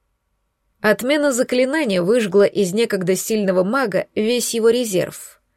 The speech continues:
о чём свидетельствовала мертвенная бледность и вздувшиеся от усердия вены на руках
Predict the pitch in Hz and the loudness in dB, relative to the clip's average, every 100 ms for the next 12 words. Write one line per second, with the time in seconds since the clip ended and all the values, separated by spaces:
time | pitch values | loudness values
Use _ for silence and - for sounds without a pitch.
0 | _ _ _ _ - 185 190 240 220 226 | _ _ _ _ -4 -2 2 0 0 0
1 | 262 302 202 - 170 165 165 151 - _ | 0 0 0 -2 -2 -2 -2 -4 -10 _
2 | _ _ _ 190 220 240 220 208 202 202 | _ _ _ -2 0 0 0 0 0 0
3 | 202 196 233 247 160 - - - 165 165 | 0 0 2 0 -2 -8 -8 -4 -4 -2
4 | 196 226 - 185 170 175 170 180 - 240 | -2 -4 -2 -2 0 -2 -2 -2 0 0
5 | 196 185 170 160 202 185 170 170 170 214 | 0 -2 -2 2 2 2 -2 -2 -2 -2
6 | 220 - | -4 -4